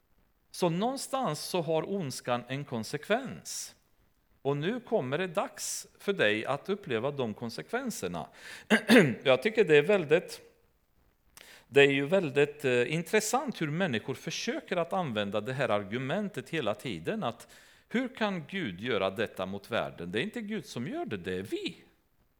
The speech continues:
Det är vi som skadar världen. Var-, varje,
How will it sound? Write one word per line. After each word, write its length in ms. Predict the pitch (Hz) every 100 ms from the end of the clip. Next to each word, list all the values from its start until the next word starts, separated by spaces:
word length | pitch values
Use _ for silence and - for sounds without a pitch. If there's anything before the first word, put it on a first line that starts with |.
| _ _ _
Det 140 | 117 160
är 40 |
vi 360 | 139 185 269 269
som 240 | - 277
skadar 540 | - - 226 98 98
världen. 600 | 98 101 67 71 73 65 - - - _
Var-, 400 | 120 208 247 -
varje, 760 | 135 196 247 247 247 233 220